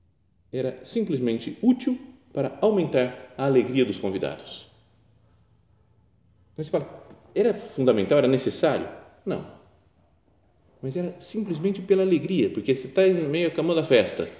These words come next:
De repente fala: ó, chegaram um, um carregamento de oitocentas garrafas, pessoal. Ô, opa, vamos continuar na festa. A saideira. É, saideira de oitocentas garrafas. Não é?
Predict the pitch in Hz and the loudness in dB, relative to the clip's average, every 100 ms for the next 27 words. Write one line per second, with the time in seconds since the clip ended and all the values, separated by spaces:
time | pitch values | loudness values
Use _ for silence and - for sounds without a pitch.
0 | - - _ 151 196 185 185 175 135 90 | -20 -20 _ 8 10 8 6 6 4 4
1 | - - - - 123 156 170 160 143 120 | -4 -12 -18 0 2 4 2 2 -2 -2
2 | 123 123 143 147 151 147 180 170 160 151 | -2 0 0 2 2 2 0 4 4 4
3 | 156 165 160 156 131 110 104 - 95 95 | 0 0 2 4 4 2 0 0 -2 0
4 | 82 - - - _ - 151 131 - - | -4 -8 -20 -20 _ -4 0 2 2 -2
5 | - - 131 117 131 120 123 123 117 101 | -6 -6 -6 0 0 2 0 0 0 -2
6 | 98 98 87 - - 73 - _ _ 101 | -2 -2 -2 -6 -12 -14 -18 _ _ -8
7 | - 127 120 123 113 92 - - - - | 2 4 6 8 8 6 2 -10 -16 -14
8 | - - 160 156 131 165 165 156 151 175 | -12 -2 0 0 2 4 4 2 2 -2
9 | 170 156 131 151 143 - - - - - | -2 0 0 0 -4 -8 -12 -16 -20 -20
10 | - 139 - - _ _ _ _ _ _ | -20 -20 -20 -20 _ _ _ _ _ _
11 | _ _ _ _ _ _ _ _ _ _ | _ _ _ _ _ _ _ _ _ _
12 | _ _ _ 120 180 | _ _ _ -12 -12